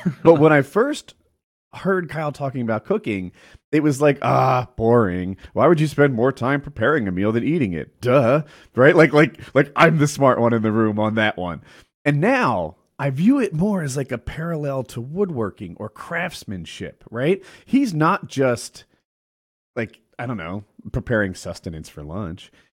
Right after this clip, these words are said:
Speaker 2: He's building a project, a project that, that the end result is a meal instead of a piece of furniture or a deck or whatever.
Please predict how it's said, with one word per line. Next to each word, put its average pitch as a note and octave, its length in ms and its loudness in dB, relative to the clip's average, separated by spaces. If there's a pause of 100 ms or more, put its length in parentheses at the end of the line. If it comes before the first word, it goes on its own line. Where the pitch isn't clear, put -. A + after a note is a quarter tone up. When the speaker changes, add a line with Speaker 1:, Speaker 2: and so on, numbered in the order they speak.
(220)
Speaker 2:
He's A#3 400 -2 (640)
building F#3+ 320 4
a C3+ 60 -2
project, C#3+ 760 -12
a A2+ 60 -12
project G#3 380 -6
that, F#3 240 -4
that D#3+ 160 0
the C#3+ 160 0
end G#3+ 100 0
result B2+ 300 2
is G2 120 -4
a G#2+ 60 -4
meal C#3 380 0
instead G2+ 320 -6
of F2+ 120 -8
a F#2 60 -12
piece - 380 -14
of E2 60 -20
furniture G2+ 600 -8
or D2+ 580 -10
a - 120 -16
deck - 420 -14
or F2+ 140 -4
whatever. F2+ 540 -4